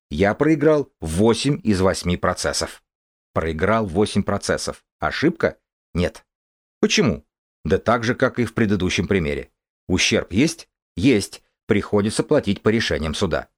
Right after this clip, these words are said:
Мог юрист предвидеть проигрыши? Конечно, мог. Но мог ли предотвратить? Нет.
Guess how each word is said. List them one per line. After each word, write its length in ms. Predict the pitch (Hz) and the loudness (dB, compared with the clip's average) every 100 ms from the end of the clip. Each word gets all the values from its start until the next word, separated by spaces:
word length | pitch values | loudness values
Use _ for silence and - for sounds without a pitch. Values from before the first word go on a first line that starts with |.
| _ _ _ | _ _ _
Мог 300 | - 104 110 | 4 4 4
юрист 360 | 107 107 110 - | 4 2 2 0
предвидеть 460 | 104 90 98 107 - | -2 0 2 0 2
проигрыши? 600 | 131 185 180 - 82 - _ _ | 2 4 2 0 -2 -4 _ _
Конечно, 460 | 87 76 95 - 123 | -4 -2 -4 -2 0
мог. 260 | 80 - _ _ _ | 0 -4 _ _ _
Но 180 | - 92 | 0 2
мог 300 | 92 107 110 | 4 4 4
ли 120 | 110 | 2
предотвратить? 920 | 107 - 101 107 117 120 - 175 - - _ _ - | 0 0 0 2 2 0 0 -2 -4 -16 _ _ -6
Нет. 340 | 78 - - | -4 -4 -10